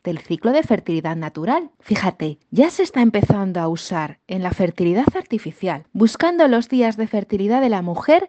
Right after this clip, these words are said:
para realizar las intervenciones con los gametos o con los embriones.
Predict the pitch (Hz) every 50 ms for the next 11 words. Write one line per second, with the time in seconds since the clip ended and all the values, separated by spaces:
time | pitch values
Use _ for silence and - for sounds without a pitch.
0 | - _ 185 180 175 170 165 160 160 165 151 160 160 165 - - 208 214 196 175
1 | - _ _ _ - 147 147 - - 175 165 156 165 160 156 156 151 156 - -
2 | 254 277 277 262 277 302 370 - - - _ - - 180 185 170 170 170 160 160
3 | 156 160 175 196 202 - 311 349 - - 285 247 220 196 175 160 160 - - 160
4 | 165 156 165 196 277 370 403 370 220 170 - -